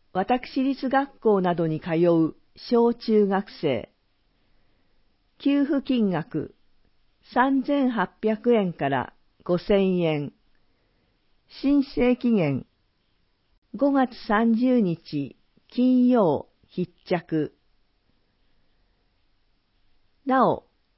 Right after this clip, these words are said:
給付金額や申請方法などの詳細は、市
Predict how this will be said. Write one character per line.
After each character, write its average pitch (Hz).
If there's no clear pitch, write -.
給 294
付 330
金 285
額 220
や 147
申 262
請 269
方 277
法 240
な 185
ど 165
の 151
詳 190
細 175
は、 156
市 269